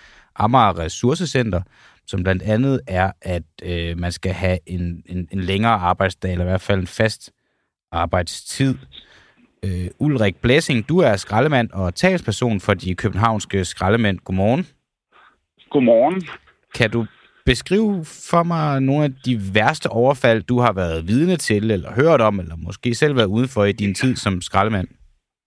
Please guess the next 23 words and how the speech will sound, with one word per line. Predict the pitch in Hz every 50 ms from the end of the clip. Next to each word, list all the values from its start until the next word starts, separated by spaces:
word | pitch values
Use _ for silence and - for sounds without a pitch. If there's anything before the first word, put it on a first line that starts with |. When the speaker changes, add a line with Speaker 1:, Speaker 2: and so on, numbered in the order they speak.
| _ - - _ _ _ _ _ _ _ _ _ -
Speaker 2:
Jeg | 190 143
har | 135 135
været | 127 123 113
skraldemand | - - 131 131 156 160 151 135 127 123
i | 120 107 127 135
fire | 139 139 143
år, | 120 110 107 - 113 -
så | 135 113
det | 127 127 131
er | 127 120
jo... | 120 123 120 117
Men, | 131 143 127 131 135
Speaker 1:
Mm. | 127
Speaker 2:
men | 143 143 - - 90 90 - _ _ -
det, | 170 185 190 185 160
jeg | 135 -
kan | - 120
sige, | - - 165 165 165 160
jeg | 131 - -
selv | 196 220 202
har | 214 175 147 151
oplevet, | 156 147 170 170 160 156 143 127 _ - - _ _ _ _ _ -
det | 170